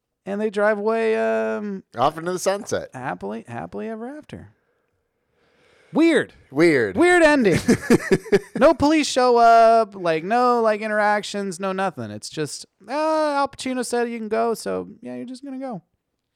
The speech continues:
Speaker 1: Who cares? You're physically <laughs> di-, disabled. No one's gonna believe you, kid.
Speaker 2: <laughs>
Speaker 1: Like, what?
Speaker 2: Yeah. Uh, classic. <laughs> Cla-,
Speaker 1: Classic. <laughs>
Speaker 2: classic situation.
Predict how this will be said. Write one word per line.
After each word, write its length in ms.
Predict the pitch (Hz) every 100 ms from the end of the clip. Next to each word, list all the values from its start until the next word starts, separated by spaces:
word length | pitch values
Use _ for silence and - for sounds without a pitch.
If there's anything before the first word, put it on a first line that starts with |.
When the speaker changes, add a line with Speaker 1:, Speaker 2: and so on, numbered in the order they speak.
| _ _ _ _ -
Speaker 1:
Who 100 | 233
cares? 320 | - 240 214
You're 80 | 180
physically 400 | 220 214 214 220
<laughs> 0 |
di-, 120 | 185 - - 185 202 -
disabled. 640 | 202 - 208 196 151 139 _ - - -
No 140 | 233
one's 160 | 240 -
gonna 240 | 220 196
believe 340 | 175 180 175 170
you, 80 |
kid. 280 | 175 180 196 185
Speaker 2:
<laughs> 60 | 311 - - 294 _ - - - - _ - _ _ _ -
Speaker 1:
Like, 220 | 202 220
what? 300 | 269 349 392 175 165 - 175 - -
Speaker 2:
Yeah. 220 | 101 104 - _
Uh, 540 | 110 104 95 92 82 82 - _ _ _ _ _ _ _ _ _ _ _ _ _
classic. 720 | 131 127 104 - 73 - 117 _
<laughs> 160 | _ _
Cla-, 160 | - 143
Speaker 1:
Classic. 560 | 240 262 - 190 190
<laughs> 240 | - - 196 139
Speaker 2:
classic 500 | 156 151 147 - 123
situation. 760 | - 120 - 110 110 101 101